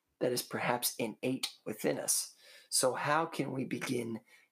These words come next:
to undo that? And I think it, again, it starts with a level of awareness and experiencing those uncomfortable moments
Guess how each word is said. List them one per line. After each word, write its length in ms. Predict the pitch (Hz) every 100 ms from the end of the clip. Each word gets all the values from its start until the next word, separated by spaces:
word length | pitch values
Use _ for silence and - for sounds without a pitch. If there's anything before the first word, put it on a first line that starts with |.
| _
to 260 | - 120 120
undo 460 | 95 90 - 127 131
that? 320 | 135 127 - -
And 120 | 104
I 100 | 87
think 260 | - 139 170
it, 160 | - - - -
again, 300 | 175 117 107
it 100 | -
starts 380 | - 147 113 -
with 180 | 117 - _ _ _
a 40 | 110
level 300 | 110 104 104
of 140 | 104
awareness 720 | 107 120 123 120 120 - - - _ _ _ _ _ -
and 500 | 110 104 101 98 90 _ _ _ _ _ _
experiencing 1080 | 104 - - - 139 143 131 - 120 104 98 _ _ _ -
those 320 | 117 110 - 113
uncomfortable 680 | 110 - 127 127 - 120
moments 600 | 113 117 110 107 - -